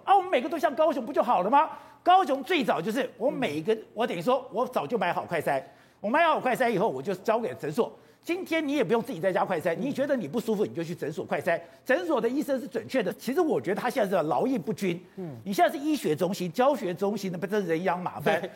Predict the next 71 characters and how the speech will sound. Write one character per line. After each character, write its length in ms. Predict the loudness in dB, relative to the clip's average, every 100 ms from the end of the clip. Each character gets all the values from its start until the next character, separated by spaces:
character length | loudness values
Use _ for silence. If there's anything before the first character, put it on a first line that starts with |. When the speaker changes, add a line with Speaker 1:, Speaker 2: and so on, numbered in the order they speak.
| -8
Speaker 1:
然 160 | 2 4
后 100 | 4
呢， 120 | 2
你 140 | 2
在 120 | 0 0
一 160 | 0
个 100 | 2
人 100 | 2
要 100 | 2
负 140 | 0 -6
责 60 |
一 160 | -6 -2
个、 140 | -2
两 200 | 0 0
个、 100 | 2
六 160 | 2 2
个、 100 | 0
十 200 | -2 0
个， 120 | 0 -2
把， 100 | -10
把 120 | -6 -4
自 120 | -4
己 60 |
搞 240 | -4 -2 -2
死 160 | -2
了。 140 | -2 -2 -6 -20 _
可 100 | -2
是 160 | 0 0 -4 -20 _ _ _ -4
地 220 | 0 2
方 220 | 0 0
诊 180 | -2 -2
所， 120 | -4
其 140 | -4
实 80 | -4
我 220 | 0 0
也 120 | 0 0
想 200 | -4 -2
奉 160 | -4
献 180 | -2 -4
我 80 | -4
的 140 | -8
这 100 | -6
个， 160 | -2 -2
这 120 | 0
个 100 | -2
努 160 | -2 -2
力。 160 | -2
Speaker 2:
嗯， 100 | -4 -10
嗯。 60 | -12 -6
Speaker 1:
我 140 | -6 -6
无 200 | -4 -2
门 220 | 0 0 2
可， 180 | -2 0
我 80 | -2
没 140 | 0
有 160 | 0 2
路， 260 | -2 -4 -2
没 60 | 0
有 100 | 2
办 260 | 2 2
法 80 | 0
做 280 | 0 4 6
啊。 160 | 4 2
Speaker 2:
对， 140 | -8 -12 -6
所 100 | -4
以 140 | -2
我 100 | -2
觉 140 | -2 0
得 160 | 0
视 260 | 0 0 0
讯， 380 | 0 0 0